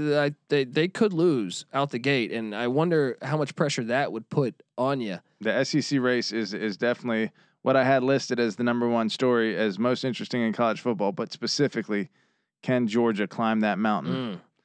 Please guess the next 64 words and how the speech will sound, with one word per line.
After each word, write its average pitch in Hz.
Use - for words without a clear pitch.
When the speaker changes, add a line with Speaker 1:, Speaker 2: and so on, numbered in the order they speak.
Speaker 2:
and, 101
and 98
reign 120
as 104
champs? 120
Speaker 1:
Well, 180
well, 175
look, 185
I 165
wanna 185
tell 220
you 208
guys 147
that 147
the, 135
yeah, 120
the 151
Georgia 208
story 143
is 135
the 127
most 110
important. 110
Speaker 2:
Yeah. -
Speaker 1:
Or 160
not, 175
I -
Speaker 2:
Not 147
Speaker 1:
don't 156
Speaker 2:
in 143
all 156
of 147
college 175
Speaker 1:
not, 196
Speaker 2:
football? 214
Speaker 1:
not 175
for 196
me, 185
Speaker 2:
Yeah. 95
Speaker 1:
but 175
Speaker 2:
But 131
Speaker 1:
in 202
the 214
Speaker 2:
in -
the -
Speaker 1:
S 160
E 160
C, 147
Speaker 2:
S 190
E 151
C, 131
Speaker 1:
I 147
Speaker 2:
yeah. 151
Speaker 1:
think, 165
Georgia, 180
this 160
is 160
your 156
year. 135
Speaker 2:
Alabama 160
is 127
what 139
it 113
is, -